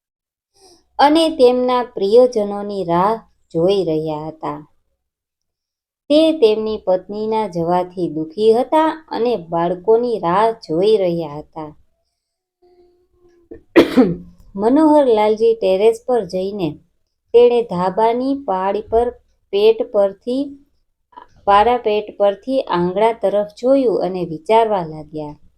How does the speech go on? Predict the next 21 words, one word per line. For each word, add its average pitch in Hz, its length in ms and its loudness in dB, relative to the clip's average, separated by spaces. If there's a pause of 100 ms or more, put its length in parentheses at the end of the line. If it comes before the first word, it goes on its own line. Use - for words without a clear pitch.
(600)
કે 165 80 -2
અમારા 190 440 0
પુત્રનું 180 720 -4
બાળપણ 175 520 -2
અહીં 202 440 -2
જ 208 60 -8
વીત્યું. 160 600 -6 (480)
આ 180 220 0
આંગણું 185 580 -2
અમારા 175 600 -4
હસતા 269 360 0
પરિવારના 175 800 -2
હાસ્યના 190 680 -6 (100)
અવાજનું 180 680 -4 (640)
અને 302 240 2
શારદાજી 247 720 2
સાથેની 202 600 -4
મારી 180 400 -2
જૂની 180 520 -4
યાદોનું 175 600 -2
સાક્ષી 156 600 -4